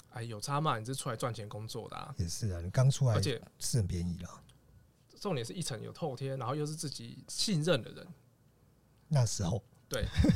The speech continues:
Speaker 1: <laughs> 就是会发现这件事情是因为，哦，我会去他，用他电脑玩，玩那个，玩那个G T A。
Speaker 2: 嗯。
Speaker 1: 对，因为我很喜欢玩G T A，然后就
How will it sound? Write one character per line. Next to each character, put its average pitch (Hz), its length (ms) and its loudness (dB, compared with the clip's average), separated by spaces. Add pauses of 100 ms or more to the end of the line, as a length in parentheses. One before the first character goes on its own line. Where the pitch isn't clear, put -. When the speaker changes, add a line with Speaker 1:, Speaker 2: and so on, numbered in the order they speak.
(260)
Speaker 1:
<laughs> - 540 -20
就 214 100 4
是 226 260 2 (920)
会 262 160 12
发 226 140 10
现 233 140 6
这 208 100 6
件 202 60 8
事 202 60 2
情 139 140 2
是 151 160 2
因 151 200 2
为， 123 680 2 (560)
哦， 135 180 4
我 123 160 2
会 165 80 6
去 175 160 0
他， 143 340 0
用 160 260 2
他 151 120 0
电 151 140 0
脑 104 120 -4
玩， 107 320 -6
玩 117 200 -6
那 131 80 -6
个， 113 400 -10 (120)
玩 120 180 -4
那 127 80 -4
个 131 120 -8
G 120 140 -8
T 113 220 -8
A。 113 100 -8 (380)
Speaker 2:
嗯。 92 180 0 (640)
Speaker 1:
对， 135 120 -6
因 131 60 -2
为 123 40 0
我 120 60 -4
很 117 180 -4
喜 - 80 0
欢 113 100 -2
玩 107 120 -8
G 135 120 -12
T - 220 -14
A， 160 100 -10 (680)
然 120 120 -2
后 120 440 0 (560)
就 175 140 0